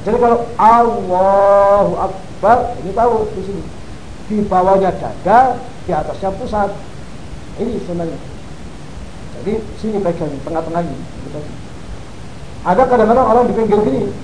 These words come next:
Itu ada keterangan Imam Ghazali. Imam Ghazali ada karena tek-teknya hati di sini, kata Imam Ghazali. Nah, Imam Ghazali menerangkan di situ. Mungkin ilmu ayatnya, ya, ayo pegang begini. Tapi asli, asli hadis begini.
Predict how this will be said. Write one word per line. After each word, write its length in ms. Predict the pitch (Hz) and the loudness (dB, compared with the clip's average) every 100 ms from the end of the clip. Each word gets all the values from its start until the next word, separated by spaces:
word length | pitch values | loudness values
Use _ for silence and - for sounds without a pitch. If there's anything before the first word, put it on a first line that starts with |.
| - - - - - - - - | -12 -12 -12 -12 -12 -12 -12 -8
Itu 320 | 160 247 269 - - | -6 -2 -2 -2 -2
ada 320 | 180 160 202 | -2 0 0
keterangan 320 | 202 190 208 240 | 2 2 2 2
Imam 240 | 196 170 | 0 0
Ghazali. 400 | 156 131 175 180 135 - 139 | -2 4 6 6 2 -4 -4
Imam 240 | 170 156 | -2 -2
Ghazali 320 | 139 156 147 | 0 0 2
ada 160 | 214 175 - - | 2 2 -4 -4
karena 160 | 180 185 175 | 0 0 0
tek-teknya 480 | 190 - 175 190 | -6 -6 -8 -2
hati 240 | 170 196 180 | 0 0 0
di 80 | 151 | 0
sini, 240 | 180 165 | 0 -2
kata 160 | 147 151 | -2 -4
Imam 160 | 151 131 | -6 -4
Ghazali. 200 | 147 123 | -2 -2
Nah, 480 | 113 - - 104 104 | -4 -6 -4 -4 0
Imam 160 | 139 151 151 | 2 2 4
Ghazali 240 | 170 196 - - - | 6 4 2 -4 -2
menerangkan 280 | 175 175 190 | 2 4 4
di 40 | 160 | 2
situ. 160 | 170 160 | 0 -2
Mungkin 440 | 117 120 135 175 165 143 | -2 -6 -6 -6 -6 -6
ilmu 240 | 151 170 - - | 0 0 0 0
ayatnya, 400 | 165 151 - 196 180 - - | 2 0 2 2 2 -2 -4
ya, 180 | 196 190 135 - - - - 170 | -2 -2 -4 -8 -10 -10 -2 0
ayo 80 | 175 - | 0 -2
pegang 240 | 147 143 | -4 -4
begini. 240 | 147 160 - - - - | -2 -2 -4 -10 -14 -12
Tapi 180 | 113 160 - - - | -4 -2 -2 -4 -8
asli, 240 | - 156 180 | -6 -2 0
asli 240 | 160 147 160 | 0 0 -2
hadis 220 | 127 185 | -2 -2
begini. 300 | 214 175 - | 0 -2 -4